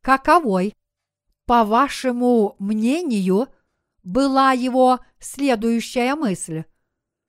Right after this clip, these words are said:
Он подумал: "Да, я тоже могу уподобиться Богу. Все это – станет возможным, если я вкушу этот плод, как сказал змей".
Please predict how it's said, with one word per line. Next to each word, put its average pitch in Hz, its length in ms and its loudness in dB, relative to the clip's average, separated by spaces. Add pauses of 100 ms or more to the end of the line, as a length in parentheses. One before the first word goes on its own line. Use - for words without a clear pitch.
(260)
Он 247 300 2
подумал: 226 680 -2 (800)
"Да, 214 500 0
я 233 280 0
тоже 262 400 2
могу 233 560 0
уподобиться 254 880 0
Богу. 175 460 -2 (840)
Все - 560 2
это – 247 460 -2 (260)
станет 254 580 -2
возможным, 240 840 0 (440)
если 262 420 -2
я 247 440 4
вкушу 285 760 -2 (380)
этот 254 480 0
плод, 277 480 0 (480)
как - 400 0
сказал 247 600 2
змей". 240 560 -6